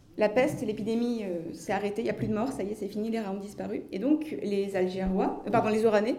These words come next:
désolé, lapsus révélateur, je pense à Camus, les Oranais, puisque ça se passe à Oran, font la fête. Voilà, c'est, « Oh, super, on n'est pas morts. »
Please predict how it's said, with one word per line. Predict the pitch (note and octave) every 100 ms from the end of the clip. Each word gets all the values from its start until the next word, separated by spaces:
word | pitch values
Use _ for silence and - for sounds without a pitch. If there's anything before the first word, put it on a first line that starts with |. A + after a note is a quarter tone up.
| -
désolé, | G#3 F3+ F#3+ - -
lapsus | F#3 - -
révélateur, | F#3 G3 F#3+
je | F#3+
pense | F#3+ E3
à |
Camus, | - F3+ B3+ - - -
les | G3+ G#3
Oranais, | A3 G#3+ G#3+ C4+
puisque | -
ça | G3+
se | F#3
passe | F#3+
à | F#3+ -
Oran, | G3 A3 D4+ - - - - - -
font | -
la | C#4 A3
fête. | G3 - - - -
Voilà, | - F#3+
c'est, « | G#3 G#3+
Oh, | B3+
super, | - G3+ G3+ G#3
on |
n'est | G3
pas | F3+
morts. » | F#3 G#3+ - -